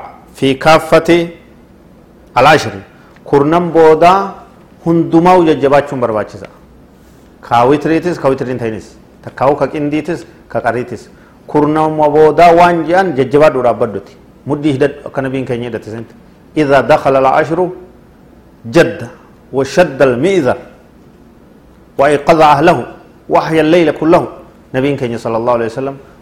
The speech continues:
kurnan booda oguu irra seene mudhii hidhataa ibaadaadhaaf, qabsoo ibaadaatiif, jajjabaachuudhaaf, jannata booji'uudhaaf hidhatee jajjabeeffatee mudhii hidhatee dhaabbata. Kurnan guutuu akkasitti yoo jabaatte ati Laylatal Qadr illee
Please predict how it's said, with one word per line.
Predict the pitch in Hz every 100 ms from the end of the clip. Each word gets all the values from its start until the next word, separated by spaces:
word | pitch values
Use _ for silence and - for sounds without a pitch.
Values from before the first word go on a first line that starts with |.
| _
kurnan | - 127 135
booda | 135 135 135
oguu | 127 147
irra | 143
seene | 143 156 165
mudhii | 131 143 151 127
hidhataa | 127 123 165 160 - - -
ibaadaadhaaf, | 135 131 131 127 135 160 156 - - -
qabsoo | 147 139 160 156
ibaadaatiif, | 139 143 156 156 165 143 - - -
jajjabaachuudhaaf, | 135 127 143 151 143 156 170 165 - - 123
jannata | 135 143 147 143
booji'uudhaaf | 147 147 170 190 185 - - - _ _ _ 156
hidhatee | 151 135 156 147
jajjabeeffatee | 131 120 123 123 117 117 127
mudhii | 120 120 110
hidhatee | 104 107 104
dhaabbata. | 95 82 87 90 82 85 -
Kurnan | 120 120 143 143
guutuu | 131 131 156
akkasitti | 151 143 143 156
yoo |
jabaatte | 160 165 175 - - - - _ _ _ _ _ _ _ _ - _ _ -
ati | 123 -
Laylatal | 120 117 110 117
Qadr | 127 117
illee | 113 117